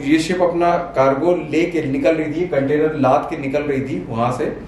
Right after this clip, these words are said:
बाल्टीमोर पोर्ट से, तो इसका कंट्रोल जो था शिप के ऊपर, <coughs> उसका इंजन वगैरह, उसका जो कंट्रोल होता है,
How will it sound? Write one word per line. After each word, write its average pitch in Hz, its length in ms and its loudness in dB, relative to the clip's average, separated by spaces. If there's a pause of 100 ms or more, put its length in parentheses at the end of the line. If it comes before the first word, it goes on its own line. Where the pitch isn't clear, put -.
(360)
बाल्टीमोर 147 360 0
पोर्ट 135 260 0
से, 156 100 -6
तो 160 80 -4
इसका 151 220 -2
कंट्रोल 143 520 2
जो 156 140 0
था - 40 2
शिप 135 380 -6
के 165 80 0
ऊपर, 170 460 -2 (960)
<coughs> - 1300 -2
उसका 139 220 -2
इंजन 156 260 2
वगैरह, 147 240 2
उसका 156 200 -2
जो - 100 -8
कंट्रोल 127 360 2
होता 139 260 4
है, 202 80 -2